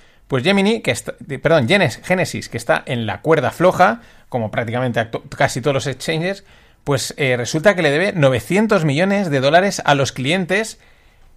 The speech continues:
del exchange de los hermanos Winklevoss, o sea, es decir, de Gemini, porque, pues, estos cogerían lo que hacen los bancos, ¿no? Cogen los depósitos, lo prestan, etcétera, tal, pero claro, no es lo mismo prestárselo a otro banco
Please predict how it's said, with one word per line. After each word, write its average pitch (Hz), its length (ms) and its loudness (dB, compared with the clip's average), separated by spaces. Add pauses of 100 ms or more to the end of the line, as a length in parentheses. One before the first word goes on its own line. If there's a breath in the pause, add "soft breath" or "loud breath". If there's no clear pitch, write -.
(140)
del 143 400 0
exchange 233 640 0 (320)
de 165 160 2
los 160 200 4
hermanos 156 540 2 (320)
Winklevoss, 170 520 2
o - 20 -8
sea, 131 140 2
es 123 60 -2
decir, 156 280 -4
de 135 80 -2
Gemini, 156 580 -4
porque, 120 420 -6 (500 loud breath)
pues, 127 160 -6
estos 156 220 -4
cogerían 185 500 0
lo 156 100 0
que 135 80 0
hacen 135 320 -2
los 110 120 -2
bancos, 98 320 -2
¿no? 156 120 -2
Cogen 123 240 -6
los 117 120 -4
depósitos, 196 680 -4
lo 113 160 -4
prestan, 196 580 -2
etcétera, 175 460 -4
tal, 190 220 -2
pero 170 200 -2
claro, 160 240 2
no 117 80 -2
es 123 40 -4
lo 127 80 -2
mismo 135 200 -2
prestárselo 139 460 -2
a 139 40 2
otro 139 120 2
banco 151 400 -2